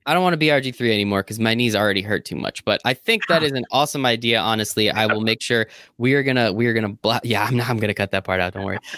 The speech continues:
Speaker 1: Uh, we'll blast this around. Uh, we'll make sure. And, and I think we could even probably get some of the followers and some of the other writers. I mean, I would donate, maybe not a hundred dollars a minute. Eh,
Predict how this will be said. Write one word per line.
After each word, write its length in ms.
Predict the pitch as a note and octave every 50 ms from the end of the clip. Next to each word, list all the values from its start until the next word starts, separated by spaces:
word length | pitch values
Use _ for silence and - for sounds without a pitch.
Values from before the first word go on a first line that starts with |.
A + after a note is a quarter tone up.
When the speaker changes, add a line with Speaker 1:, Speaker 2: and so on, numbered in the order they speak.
| - -
Speaker 1:
Uh, 220 | A#2+ A#2+ A#2+ A#2 A2+
we'll 160 | A2 B2 C#3 C3+
blast 340 | C3+ C3 C3 B2+ B2+ -
this 180 | - C3 A2+ -
around. 500 | C3 A#2+ B2 B2+ C3 B2+ B2+ B2+ B2 A#2+
Uh, 220 | - G#2+ A2 A2 A2 A2
we'll 100 | A2+ A2+
make 200 | A2+ A2 A2 -
sure. 220 | - A#2 A2+ A2 -
And, 260 | G#2+ A2+ A#2+ A#2+ -
and 120 | B2+ C3
I 60 | C3+ C3+
think 220 | - - F3+ F3 -
we 100 | F#3+ F3+
could 140 | - F#3 F#3+
even 200 | F#3 F3 F3+ F3
probably 240 | - E3+ E3 D#3+
get 120 | D#3 D3+ C#3+
some 160 | - D#3+ D#3
of 60 | D#3 D#3
the 40 |
followers 540 | D3 - - C3 C3+ C#3+ C#3+ D3 D3 D3 C#3+
and 100 | C3 A2+
some 180 | - - A#2 A#2
of 40 | A2+
the 120 | A2+ G#2+
other 260 | - G#2 A2 B2 A#2+ A#2
writers. 340 | A#2 A#2 B2 C3 C#3+ D3 C#3
I 80 | A#2
mean, 140 | G#2+ A2 G#2
I 140 | G#2+ A2+ C#3
would 180 | F#3 G#3 C#3 A2
donate, 380 | - G2+ G#2 G2+ A2+ B2 -
maybe 200 | - - A#3 C#4 C#4
not 120 | C#4 B3+
a 60 | B3 -
hundred 200 | - - - A#3+
dollars 280 | - - - C4 C4 C4
a 20 | B3
minute. 200 | B3+ B3 C4 - -
Eh, 340 | E4+ F4 E4+ E4 D#4 C#4+